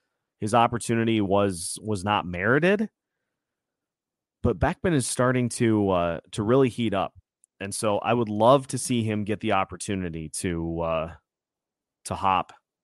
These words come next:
up in here and, um, get some opportunities.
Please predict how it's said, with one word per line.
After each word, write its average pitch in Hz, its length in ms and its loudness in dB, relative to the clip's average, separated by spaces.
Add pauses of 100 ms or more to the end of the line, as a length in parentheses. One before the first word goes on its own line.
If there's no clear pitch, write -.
(140)
up 98 300 2 (540)
in 117 200 2
here 87 460 -6 (880)
and, 92 560 -4
um, 76 480 -6 (1600)
get 113 220 0
some 107 140 0
opportunities. 78 840 -6